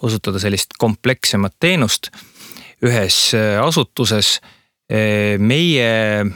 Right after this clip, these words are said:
põhilisteks patsientideks, äh, on ikka kujunenud, äh, sellised spordiga seotud inimesed, äh, suures osas sportlased, harrastussportlased, noorsportlased,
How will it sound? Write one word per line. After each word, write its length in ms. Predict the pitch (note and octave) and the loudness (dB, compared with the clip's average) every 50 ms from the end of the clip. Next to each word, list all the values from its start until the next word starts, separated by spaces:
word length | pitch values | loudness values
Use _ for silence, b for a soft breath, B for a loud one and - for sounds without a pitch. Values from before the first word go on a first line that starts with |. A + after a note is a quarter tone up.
| B B B _ _ _ _ _ _ _ _ - | B B B _ _ _ _ _ _ _ _ 0
põhilisteks 640 | D3 E3+ F#3 E3+ D3 A#2 G#2 G2 - - A2+ - - | 0 2 2 2 2 2 2 0 -2 -2 -4 -4 -4
patsientideks, 1040 | - D#3 D#3+ D#3 - - - A2+ G2+ G2 - - - F#2+ G2+ F#2+ F#2 - - - - - - - - - | -2 -2 -2 -2 -2 -2 -2 0 -2 -2 -4 -8 -8 -6 -4 -4 -4 -4 -4 -4 -2 0 0 0 0 0
äh, 320 | A2 G#2 G2 G2 F#2+ F#2+ | 0 0 0 0 -2 -2
on 240 | F#2+ G2 A2 A#2+ B2+ | 0 0 0 0 0
ikka 400 | C3+ - _ _ - - G#2+ G2 - | -2 -2 _ _ -4 -4 -2 -2 0
kujunenud, 600 | B2+ C#3 C3 A2+ G2+ G2 G2 G2 F#2+ F#2 F2+ - _ _ - - - | 0 2 2 2 2 2 0 0 0 -2 -4 -8 _ _ -16 -8 -4
äh, 260 | G#2 G2+ G2 F#2+ F#2+ F#2 - | -2 -2 0 -2 -2 -4 -4
sellised 320 | - G2 F#2 E2+ F#2 D#2+ - | -6 -6 -6 -8 -8 -8 -10
spordiga 500 | - - C3 D3+ E3+ E3 - C3+ A2 G#2+ G2+ | -6 -2 0 0 0 0 0 -2 0 0 0
seotud 440 | - C3 A#2+ A2+ - - G#2+ F#2 B2 | 0 0 0 0 -2 -4 -2 0 2
inimesed, 560 | B2+ B2 A2 G2+ F#2+ F#2 - G2 - - - - B B B B B B B B B - | 2 2 2 2 0 0 -2 -2 -4 -6 -12 -20 B B B B B B B B B -6
äh, 260 | A#2 A2 G#2+ G#2 G#2 G2+ - | -2 0 0 0 0 0 0
suures 300 | C#3 C3 A#2+ A2 G2 G#2 | 2 2 2 0 0 -2
osas 160 | F#2+ F2+ - | -2 -4 -6
sportlased, 560 | - - C#3 D3 D3+ - - - A2+ A2+ G2 A#2 | -4 -2 0 0 0 -2 -4 -4 -2 0 0 2
harrastussportlased, 960 | C3+ D3 C3+ - - - - - - A#2+ A#2 - - - A2 G#2 F#2+ - - | 2 2 0 0 -2 -4 -4 -2 -2 -2 -2 -4 -6 -6 -4 -4 -2 0 0
noorsportlased, 840 | B2 D3 C#3+ A2+ - - - A2 A2 - - A#2 F#2+ G#2 F#2 - | 0 0 0 -2 -2 -2 -2 -2 -4 -4 -6 -4 -4 -4 -4 -6